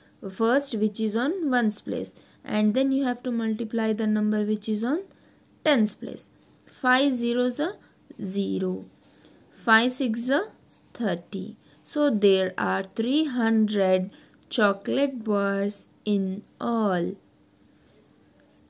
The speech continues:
Next question. There are five sections of class two. Each section has twenty-five students. Children,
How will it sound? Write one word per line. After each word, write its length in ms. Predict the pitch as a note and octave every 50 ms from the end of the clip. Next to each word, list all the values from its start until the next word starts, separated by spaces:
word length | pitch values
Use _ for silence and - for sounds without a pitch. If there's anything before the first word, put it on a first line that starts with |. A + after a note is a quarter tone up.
| _ -
Next 460 | - A#3+ A3 A3 - - - - -
question. 500 | - G#3 G3 F3+ - - F#3 F#3 - G#3+ - - - _ _ _ _ _ - - _ _
There 400 | A3 G3 G#3 B3+ D4 D#4 D#4+ - -
are 360 | - F#3+ F#3+ F3+ F#3 G3 A#3 B3 - _ _
five 480 | - - - - B3 A#3 A#3 C#4 D4+
sections 800 | - - C#4+ C#4 D4 - - - C4 B3 A#3 A#3 A#3+ B3 B3+ - - - -
of 300 | G#3+ G#3 G#3 A3 - -
class 440 | - A3 G3 G3 G3 G#3 - - -
two. 400 | - - - A#3 G3+ F3+ - - - _ _ _ _ _ _ _ _ _
Each 300 | - B3 C#4+ D#4+ E4 -
section 500 | - - C#4+ A#3 A#3 - - C#4 C#4+ C#4
has 500 | A#3 G#3+ G#3+ G3 F#3 F3+ F#3+ G#3+ - - - - _ _ _ _ -
twenty-five 720 | - G#3+ G#3 G3+ G3+ A#3+ B3+ B3+ - B3 G#3 G3 G#3+ A#3
students. 840 | - - - - - A3+ F#3+ F3+ F#3 - - F3+ F3+ - - - - - - - _ _ - - - - _ _ -
Children, 540 | - G#3+ G3 F#3+ F#3 G3+ G#3+ A#3+ C#4+ F#4